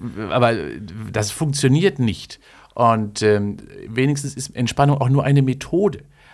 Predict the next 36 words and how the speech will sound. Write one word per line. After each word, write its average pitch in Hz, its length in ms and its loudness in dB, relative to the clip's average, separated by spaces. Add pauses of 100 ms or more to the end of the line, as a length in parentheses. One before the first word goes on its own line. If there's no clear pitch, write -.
(140)
Aber 113 280 2
der 107 220 -4
Effekt, 170 480 -10
der 117 140 -6
aus 107 100 -8
der 104 120 -6
körperlichen 113 500 -6
Aktivität 101 500 -10
auf 110 80 -10
einem 113 180 -2
ganz 139 140 0
anderen 135 220 0
Niveau 127 480 -4
heraus 95 520 -10 (200)
basiert, 92 380 -10
das 101 80 -14
ist 127 160 -8
nämlich 120 200 -4
viel, 165 200 -10
viel 123 260 -4
höher, 147 340 2 (360)
viel - 360 -8
entscheidender, 139 680 2
viel 113 260 -8
grundlegender 113 1080 0
für - 180 -10
die 92 100 -6
menschlichen 92 540 -8
Organsysteme. 87 840 -12 (420)
Ähm, 107 440 0
he-, 110 140 -6
behebe 107 360 0
ich 143 80 -6
mich 113 160 0
dann 185 260 2
eben 98 220 -6